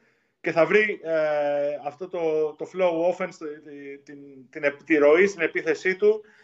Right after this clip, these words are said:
να κυκλοφορήσει σωστά την μπάλα και να βγάλει τα σουτ. Ε, κάτι που θέλω να πω, ε, όμως, ε, γιατί ήταν παράγοντας του παιχνιδιού και μπορεί να ήταν και ο μεγαλύτερος παράγοντας, ε, το είχαμε σημειώσει και από την προηγούμενη εβδομάδα,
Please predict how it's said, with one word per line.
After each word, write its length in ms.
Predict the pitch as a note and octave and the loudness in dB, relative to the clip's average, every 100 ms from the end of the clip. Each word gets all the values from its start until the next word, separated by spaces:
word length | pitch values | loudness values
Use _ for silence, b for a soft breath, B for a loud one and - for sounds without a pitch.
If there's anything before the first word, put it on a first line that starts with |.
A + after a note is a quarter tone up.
| b b | b b
να 120 | D3+ | -4
κυκλοφορήσει 600 | C#3+ D#3+ D#3 D3 E3+ G3+ | -2 -2 0 4 2 2
σωστά 220 | - F3+ E3 | -2 -4 -4
την 100 | D3 | 0
μπάλα 220 | F#3 F#3+ | 2 2
και 120 | F#3 | -2
να 100 | E3 | -4
βγάλει 260 | D#3 F#3 F3+ | 2 2 2
τα 140 | D#3+ | -4
σουτ. 320 | - E3 - _ _ _ _ _ - | -4 -8 -10 _ _ _ _ _ -6
Ε, 380 | D3+ D3+ D3 D3+ | -2 0 -2 0
κάτι 220 | G3 G#3+ | -2 -2
που 60 | G3 | -6
θέλω 160 | A3+ | -4
να 160 | A3 G3+ | -2 -2
πω, 120 | G#3+ A3 G#3+ F#3+ F3 | 0 0 -2 -2 -2
ε, 360 | D#3+ D#3 D3+ F3 | -2 -2 -2 -4
όμως, 340 | G3 G#3 - | -4 -8 -6
ε, 480 | F3+ D#3 D3+ C#3+ C#3 | -2 0 0 -2 -4
γιατί 240 | D3+ D#3 G3 | -2 -2 2
ήταν 160 | G3+ | 0
παράγοντας 520 | G3 F3 G3 G3 F3+ - | 2 2 2 0 -6 -8
του 60 | |
παιχνιδιού 340 | E3 C#3+ E3+ F#3 | -12 -12 -14 -10
και 100 | F3 | -4
μπορεί 240 | D#3+ D#3+ | 2 2
να 100 | G3 | 4
ήταν 180 | G3 G3+ | -2 -2
και 80 | F#3+ | -6
ο 40 | |
μεγαλύτερος 640 | E3+ D3+ D3 G#3 F#3+ D3 - | 0 4 4 2 -4 -4 -4
παράγοντας, 720 | C3 C3+ C#3+ E3 G3 G#3 _ _ _ _ _ _ _ _ - | -2 0 0 -2 -8 -10 _ _ _ _ _ _ _ _ -4
ε, 600 | D#3 D#3+ D3 C#3+ C3+ C3+ A#2+ _ _ _ | 2 4 4 0 -4 -8 -12 _ _ _
το 140 | - E3+ | -4 -2
είχαμε 260 | G#3 G3+ | 0 -2
σημειώσει 580 | G3 D#3+ E3+ G3 F#3+ F3+ | -4 -4 0 0 0 -10
και 120 | - | 0
από 480 | D#3 D#3 D3+ C#3+ C#3+ | 0 2 0 0 -2
την 100 | C#3+ | -4
προηγούμενη 440 | D3 D#3 F#3 F#3+ E3 | 0 0 0 -4 -2
εβδομάδα, 760 | D3 C#3 D#3+ E3+ G3 A3 | -4 0 0 2 0 -2